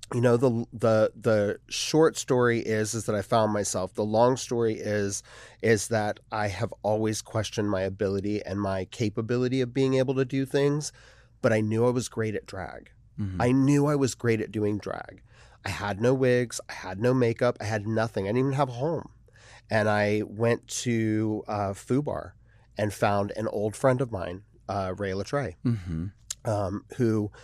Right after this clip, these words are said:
Speaker 1: said to me, she was the first person that said to me, she said, "If you do this drug, I'm never gonna talk to you again." And she didn't. And, um, it was, it was quite lonely having, you know, to go through that by myself. But when I got sober, I found her again and I said, "Hey, I'm,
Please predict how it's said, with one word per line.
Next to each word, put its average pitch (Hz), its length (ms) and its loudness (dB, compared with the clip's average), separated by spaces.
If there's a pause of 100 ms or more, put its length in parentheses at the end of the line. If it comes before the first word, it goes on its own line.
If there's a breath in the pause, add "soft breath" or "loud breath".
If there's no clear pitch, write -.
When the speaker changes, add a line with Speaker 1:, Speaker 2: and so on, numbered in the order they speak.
(320 soft breath)
Speaker 1:
said - 340 4
to - 80 0
me, 117 240 4
she 117 160 -4
was 117 80 0
the 120 80 -4
first 139 260 4
person 165 240 6
that 175 100 6
said 190 200 6
to 247 60 2
me, 117 180 4
she 127 160 -2
said, 120 180 4
"If 110 120 2
you 131 200 4
do 220 220 6
this 202 220 6
drug, 175 500 4 (640)
I'm 117 120 2
never 131 180 6
gonna 139 100 4
talk 139 260 -2
to - 120 -6
you 101 40 -2
again." - 300 -12 (640)
And 104 80 0
she 98 140 -4
didn't. 143 360 0 (520 soft breath)
And, 107 260 2
um, 98 400 0 (220)
it 113 160 2
was, 110 440 0
it 117 100 0
was 110 120 0
quite 120 320 0
lonely 110 400 2
having, 98 440 -4 (180)
you 110 100 -2
know, 104 140 2
to 123 120 -4
go 110 140 4
through 110 200 -2
that 107 180 0
by 110 80 0
myself. 110 420 2
But 113 140 2
when 110 120 2
I 113 60 4
got 107 180 -2
sober, 143 440 2
I 101 80 0
found 135 320 2
her 110 160 2
again 101 260 -2
and 104 80 0
I 104 80 0
said, 104 220 -4
"Hey, 131 240 2
I'm, 98 240 -2